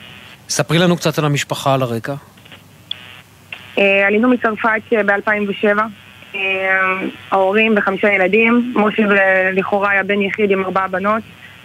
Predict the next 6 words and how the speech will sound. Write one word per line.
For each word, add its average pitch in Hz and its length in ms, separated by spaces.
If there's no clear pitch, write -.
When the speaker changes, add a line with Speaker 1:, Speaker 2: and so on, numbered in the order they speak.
Speaker 2:
אה, 208 140
עלינו 233 300
מטעמי 247 440
ציונות, 240 300
אה, 208 60
נטו. 208 340